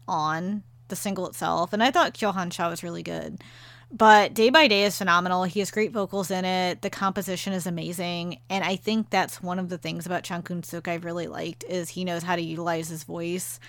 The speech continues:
in the tracks with the composition. So this is definitely a top one for the, for me in the Oricon. I honestly don't know what's my favorite this week. It's, it's been a pretty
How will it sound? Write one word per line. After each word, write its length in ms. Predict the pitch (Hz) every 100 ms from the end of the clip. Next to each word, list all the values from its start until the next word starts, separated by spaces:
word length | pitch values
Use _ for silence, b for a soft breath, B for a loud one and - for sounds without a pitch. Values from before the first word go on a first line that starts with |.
| B B B
in 80 | 208
the 80 | 196
tracks 400 | - 185 175 -
with 60 | 190
the 80 |
composition. 1000 | 185 190 175 165 170 - 175 180 180 170
So 680 | - - 175 160 151 147 147 - b b b b b b b
this 240 | - 240 269
is 160 | 247
definitely 540 | 185 196 - 202 202 190
a 240 | 175 175
top 420 | 160 - 180 175
one 220 | 175 175 175
for 180 | 180
the, 400 | 170 165 151 139 -
for 180 | - 175
me 200 | 170 180
in 100 | 180
the 60 |
Oricon. 600 | 170 175 170 185 175 175 -
I 120 | 170
honestly 380 | 175 175 - 165
don't 180 | 160 143
know 140 | 165
what's 240 | 160 -
my 120 | 160 165
favorite 380 | 165 170 165
this 240 | 165 170 -
week. 300 | 165 160 -
It's, 380 | 175 - - - -
it's 200 | 233 -
been 280 | 302 339 -
a 120 | 233
pretty 580 | - - 208 208 180